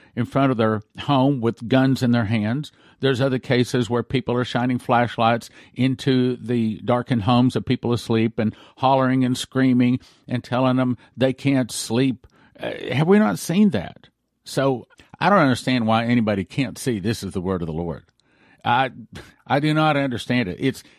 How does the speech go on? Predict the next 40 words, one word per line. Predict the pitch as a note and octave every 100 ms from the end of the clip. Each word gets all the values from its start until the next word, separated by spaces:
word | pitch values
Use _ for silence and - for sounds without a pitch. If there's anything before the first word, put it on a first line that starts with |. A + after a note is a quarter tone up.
| _ -
it's | E3 -
happening | - - - F3+ - C3+ A#2+ A2+ A#2 A#2+
now. | - D3 C3+ G#2+ A2 - _
He's | D3 C#3 -
telling | - D#3+ D3+ B2
us | A#2+ A#2 - -
where | A2 B2
it's | A2
going | - A#2
in | A2 G2
the |
future. | - A#2 - - _ _ _ _ _ _ _ _ _
He | -
said, | F#3 F3 C#3
"Go | F3
to | E3+
the | C#3+
cities." | - C#3+ - - - _ _ _ _ _
The | - C3+
wolves, | B2+ F3+ D3+ C3+ D3 D3 - _ _ _ _ -
when | C#3+
you | F3
hear | F#3 G3+
wolves, | A2+ B2+ D3+ C#3
I |
want | C3+ D3+ -
you | C3
to | C3
understand | C#3+ B2 - C3 G#2+
it's | C3+ C#3+
the | -
people | A2+ - D#3 A2+
that | G#2+ A2
are |
protesting | G#2 - D3+ - G#2+ - A2 G#2 _ _
in | G#2+ A2
our | G2+
streets | - B2+ A#2+ -
right | A2+ -
now. | A2 E2+